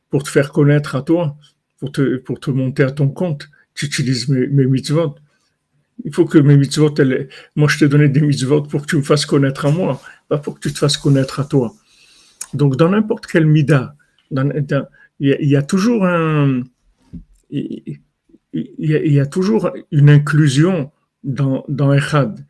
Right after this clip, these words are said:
Quand même, vous voyez dans le sport et tout, vous voyez un,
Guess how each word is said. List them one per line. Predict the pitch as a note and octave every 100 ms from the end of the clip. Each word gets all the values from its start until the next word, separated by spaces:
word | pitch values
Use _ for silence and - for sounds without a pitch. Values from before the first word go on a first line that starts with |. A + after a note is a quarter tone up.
| _ _
Quand | - D3+
même, | E3 E3+
vous | D3+ C#3+ C3+ B2
voyez | C#3 C#3+
dans | C#3 C3+
le | C3+
sport | - - D3 B2+
et | B2
tout, | D3+ C3+ B2+ A#2+ - - _ _ _ -
vous | C3
voyez | C#3 C#3
un, | C3+ B2+ B2+ B2 A#2+ A#2+